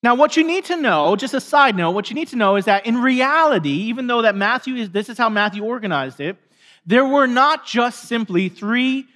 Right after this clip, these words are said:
sets of fourteen generations. We know that 'cause if you read the rest of the Bible, you'll find other lists, other genealogies, and we'll know that there are people who are actually missing from this list. So why is it an incomplete list, per se? Why,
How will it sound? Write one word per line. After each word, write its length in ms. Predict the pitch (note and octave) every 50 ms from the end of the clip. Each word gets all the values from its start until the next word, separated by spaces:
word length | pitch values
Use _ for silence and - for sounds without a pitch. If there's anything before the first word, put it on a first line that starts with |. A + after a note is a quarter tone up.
| _ _ _
sets 420 | _ - - A3 F#3+ F#3 F#3 - -
of 180 | - G3+ G3
fourteen 560 | - - - G3 F#3 F#3 F#3 - F#3+ F#3 F#3
generations. 880 | F3 E3 D#3+ D3+ E3 F#3 A3 C4+ B3 - - C3+ G#2 E2+ _ - - _ _ _ _ _ _ _ - - -
We 140 | A#3+ C4 C4+
know 200 | C4+ D#4+ F#4+ G4+
that 200 | C#4 A#3 A3+ A3
'cause 120 | - A#3
if 160 | G#3+ A#3 F#3+ A3
you 100 | B3 A3+
read 200 | B3 D#4 D#4+ -
the 80 | A#3+
rest 260 | A3+ C4+ E4 D#4+ -
of 100 | C#4+ B3
the 60 | G3 F3
Bible, 380 | D3 C#3+ D3 D3+ E3 G#3 A#3+
you'll 160 | A#3 C4 C#4+
find 300 | - - C4 C4 C#4 C4+ B3 -
other 360 | B3+ D4+ E4 E4 D4+ C#4 A3+
lists, 280 | F#3 D#3 C3+ C3 - - -
other 280 | A#3+ C#4+ D#4 E4+ D#4+
genealogies, 720 | A3+ G3 G#3+ G3 F#3 E3 C#3+ C#3+ C#3+ D3 D3 D#3 A3 B3+ - _ _ _ _ _ -
and 120 | A3 A#3
we'll 140 | B3+ C4+ C4
know 240 | A#3+ A#3+ C4+ C#4+ D#4
that 160 | D4+ C#4+ -
there 100 | C#4 C4
are 80 | B3+ A#3+
people 340 | B3 - C#4+ D4 - C#4+ A3
who 120 | A#3+ A3+
are 80 | - -
actually 320 | G#3+ A3 G#3+ - A#3 G#3+
missing 500 | G#3 G#3+ A3+ C#4+ E4 - - A3+ G#3+ G#3
from 280 | F#3+ - F#3+ F#3 G3 G3
this 240 | G3+ G#3+ G#3+ A3
list. 500 | C#4 E4+ D4+ - - - - - _ _ _ _ _ _ _ _ _ _ _ _ _ _ _ _ _ _ _ _ _ _
So 140 | - - D4+
why 360 | C#4 B3+ C4+ C#4+ D#4+ F4 F#4
is 140 | G4 F4 F4+
it 80 | F4
an 120 | E4+ D#4 D4+
incomplete 580 | D4+ D4 - C4+ A#3+ A3 - - C4+ B3+ B3
list, 460 | G#3+ G#3 A3 A#3 B3 G#3 - - - -
per 120 | F#3 D#3+
se? 220 | D#3 - D3 C#3
Why, 240 | C3+ E3+ A#3+ D4+ C#4+